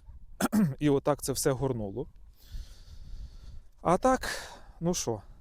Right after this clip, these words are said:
в принципі, в принципі, отак накрутило, навертіло. Я думаю, через зиму якось це все діло та й перегниє, друзі. Перегниє.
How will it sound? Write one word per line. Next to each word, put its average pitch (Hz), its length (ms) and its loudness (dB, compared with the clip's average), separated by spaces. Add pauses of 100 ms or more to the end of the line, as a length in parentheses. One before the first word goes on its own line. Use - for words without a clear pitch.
(200)
в - 20 -8
принципі, 170 680 0 (280)
в - 40 -6
принципі, 156 680 2 (580)
отак 151 440 -2 (200)
накрутило, 151 720 4 (280)
навертіло. 139 880 4 (2000)
Я 131 380 2
думаю, 110 600 -2 (100)
через 135 320 2
зиму 135 340 2
якось 117 640 -2 (100)
це 113 180 -4
все 147 440 0 (520)
діло 127 540 2 (240)
та 131 200 4
й 123 460 -4 (280)
перегниє, 185 520 2
друзі. 101 360 -12 (600)
Перегниє. 190 640 4